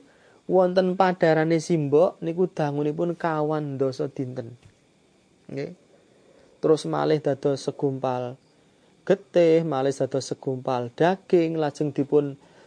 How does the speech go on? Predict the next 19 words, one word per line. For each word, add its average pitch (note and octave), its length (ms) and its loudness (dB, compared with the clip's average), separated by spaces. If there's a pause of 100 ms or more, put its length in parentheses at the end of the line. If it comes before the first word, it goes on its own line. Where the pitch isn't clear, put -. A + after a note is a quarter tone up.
tetepak-, C#3+ 560 0 (240)
lajeng D3+ 320 0
dipun D3 560 -2
sebul D3 480 0
napa, D3 240 0
dipun D3+ 400 0
paringi D3+ 320 -2
ruh A3 260 6 (140)
dening E3 240 0
Allah E3 240 0
Subhanahu D#3 640 -2
wa - 0 -
taala, D3+ 480 -2 (320)
terus F#3 240 4
diparingi E3 500 2
jatah F#3 640 0
umur, A#3+ 480 4 (560)
jatah D#3 400 2
rejeki. G#3+ 720 2